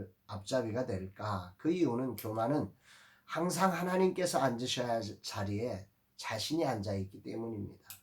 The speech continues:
이들에게는 하나님 아닌 의지할 것들이 있는 거지요. 하나님 아닌 다른 것을 의지한 교만한 모압의 결론, 그것이 무엇입니까? 칠 절, 팔 절 보면,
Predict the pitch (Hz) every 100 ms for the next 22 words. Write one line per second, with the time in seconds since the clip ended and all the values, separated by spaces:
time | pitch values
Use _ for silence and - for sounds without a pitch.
0 | _ _ _ _ - 123 135 143 139 151
1 | 147 156 156 156 135 151 160 139 160 165
2 | 156 165 120 117 - 95 123 135 139 123
3 | 131 123 98 92 - _ _ _ _ -
4 | 131 139 147 151 156 151 139 165 165 156
5 | 156 151 131 127 131 135 131 117 123 117
6 | 120 110 101 101 98 110 107 104 110 117
7 | 110 127 - _ _ _ - 151 143 151
8 | 127 139 131 127 120 113 - 135 - 139
9 | 139 139 - 123 - 120 104 113 107 127
10 | 143